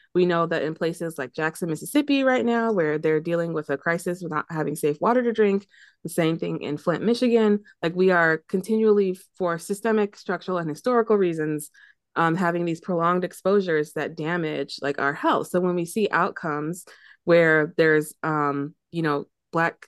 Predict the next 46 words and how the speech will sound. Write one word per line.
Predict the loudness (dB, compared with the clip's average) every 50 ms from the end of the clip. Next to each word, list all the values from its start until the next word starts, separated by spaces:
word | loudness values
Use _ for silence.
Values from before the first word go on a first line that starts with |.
| _ -6
American | -2 -2 0 2 2 0 0 0 -2 -4
children | -2 -2 -2 -2 0 -2 -2
are | -2 -4
four | -4 -2 -2 -2
times | -2 -4 -6 -6 -6 -6 -6
more | -6 -6 -6
likely | -4 -6 -6 -2 -2 -2 -2 -2
to | -4 -8 -6
die, | -2 0 0 0 0 0 0 -2 -4 _ -6
um, | -4 -2 -2 -2 -2
from | -4 -4 -4
asthma | -2 -2 -4 -2 -2 -4 -2
than | -4 -4 -4 -4
white | -6 -4 -2
American | -2 -2 -2 -2 -2 -6
children, | -4 0 0 2 2 2 0 0 -4 -6 -10 -20 -20 -20 -18 -8 -2
um, | 0 2 2 2 0 -2 -4 -2 0
our, | 0 0 0 -2 _ _ _ _ _ _ _ -2
our | 0 2 2 2 0
question | -2 -2 -2 -2 -2 0 0 0 0 0
shouldn't | -2 0 0 0 0 0 -4
be | -4 -2 -2 -2
like, | -4 -6 -6 -6
you | -6
know, | -4 -4
what's | -2 -2 -2 -2 0
different | -2 -2 0 0 -4
about | -4 -4 -6 -8 -6
their | -8 -8 -4
bodies? | -2 -2 -2 -2 -2 -2 -2 -2 -2 -4
Instead, | -6 -6 -4 -4 -4 -4 -2 0
what's | 0 -2 0 2
different | 2 2 2 2 -2 -4
about | -2 -4 -6 -8 -6 -8
their | -8 -8
surroundings? | -6 -4 0 0 0 0 0 -4 -6 -6 -6 -6 -2 -2
Like, | 0 2
what's | 2 2 2 4
different | 2 2 4 4 2 2 0 -4 _ _ _ _ _ _ _ _ _ -6
about | -4 0 0 0 0 0 -2 -2
the | -4
systems | -2 -2 -6 -6 -4 -2 -4 -4 -2 -4
that | -4 -4 -4
they | -2 -2 -2
exist | -4 -4 -6 -8 -8 -8 -8 -10 -4 0
in? | 0 2 2 2 0 0